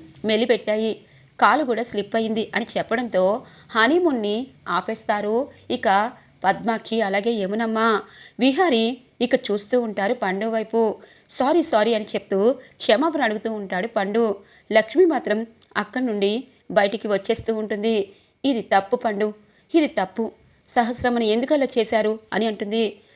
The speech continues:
"లక్ష్మమ్మ, మేం చేయలేదు, ఆ దేవుడే మాతో చేయించాడు. మీ భార్య విహారీ బాబు, మీరు భార్యాభర్తలు,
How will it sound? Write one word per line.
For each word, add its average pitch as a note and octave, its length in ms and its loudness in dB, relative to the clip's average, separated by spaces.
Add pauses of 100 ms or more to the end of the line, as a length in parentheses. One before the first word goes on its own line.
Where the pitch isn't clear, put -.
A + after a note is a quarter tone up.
(140)
"లక్ష్మమ్మ, A#3+ 460 2 (380)
మేం A3+ 240 2
చేయలేదు, A3+ 440 0 (360)
ఆ B3 60 4
దేవుడే G#3+ 360 2
మాతో A#3 360 -4
చేయించాడు. A3 460 -2 (600)
మీ A#3+ 200 2
భార్య F#3 360 2
విహారీ A#3 420 0
బాబు, G3+ 280 0 (340)
మీరు B3 300 2 (340)
భార్యాభర్తలు, A3 640 2